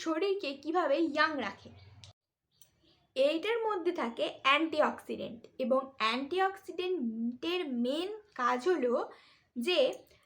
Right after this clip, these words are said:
আহ, অনেক সময় দেখবেন যে অল্প বয়সে চুল পেকে যাচ্ছে বা চুল ঝরে পড়ে যাচ্ছে, চেহারায় এজিং সাইনস দেখা যাচ্ছে, অর্থাৎ, আহ, অল্প বয়সে বৃদ্ধ হয়ে যা যেটাকে বলে,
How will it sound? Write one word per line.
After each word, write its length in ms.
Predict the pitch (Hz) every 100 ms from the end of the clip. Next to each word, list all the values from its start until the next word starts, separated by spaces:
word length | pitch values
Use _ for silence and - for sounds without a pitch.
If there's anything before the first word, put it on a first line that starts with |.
| _ - -
আহ, 100 | - 285
অনেক 160 | 381 -
সময় 220 | 392 392 302
দেখবেন 340 | 302 285 262 233 311 _ _ _ 247
যে 220 | 233 320 320 320 _ _ -
অল্প 280 | 233 269 370 370
বয়সে 300 | 359 359 370 349
চুল 160 | 311 320 294
পেকে 220 | 285 285 285
যাচ্ছে 400 | 285 - - 294 285 294 - - 240
বা 120 | 277 285 - - -
চুল 200 | 359 392 339
ঝরে 240 | 247 262 302 320
পড়ে 160 | 302 294
যাচ্ছে, 340 | 269 277 - - _ _ _
চেহারায় 400 | 302 320 349 359 - 277
এজিং 200 | 285 330 359
সাইনস 260 | 226 233 254 285
দেখা 180 | 294 294 294
যাচ্ছে, 380 | 294 - 302 285 285 - _ _ _ _ _
অর্থাৎ, 500 | 269 359 427 311 359 - -
আহ, 260 | 240 214 - 233 277
অল্প 180 | 320 392 392
বয়সে 320 | 381 381 381 247
বৃদ্ধ 280 | 294 294 - 349 320
হয়ে 180 | 254 226
যা 100 | 220 - -
যেটাকে 300 | 254 233 247 214
বলে, 180 | -